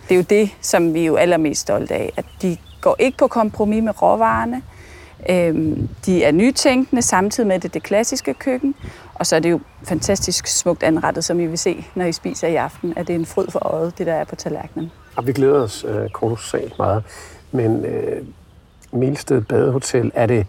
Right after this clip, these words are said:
Speaker 2: sæsonpræget, eller er I privilegeret af gæster hele året rundt?
Speaker 1: Vi har endnu ikke, øh, åbent hele året rundt.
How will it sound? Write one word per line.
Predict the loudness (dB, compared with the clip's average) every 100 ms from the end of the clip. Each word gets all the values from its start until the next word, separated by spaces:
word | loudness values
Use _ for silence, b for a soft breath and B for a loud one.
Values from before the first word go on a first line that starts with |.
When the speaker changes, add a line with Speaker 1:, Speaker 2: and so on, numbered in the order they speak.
| -6
Speaker 2:
sæsonpræget, | -4 0 4 4 6 6 6 4
eller | 4 4
er | 2
I |
privilegeret | 0 0 2 4 4 4
af | 2
gæster | 0 0 -2
hele | -2 0
året | 2 0
rundt? | -2 -4 -10 -20 -20 B B B
Speaker 1:
Vi | 2
har | 4 4 4
endnu | 4 4 4
ikke, | 2 2 2 4
øh, | 0 -4 -14 -4
åbent | 0 2 2
hele | 2 2
året | 0 -2
rundt. | -8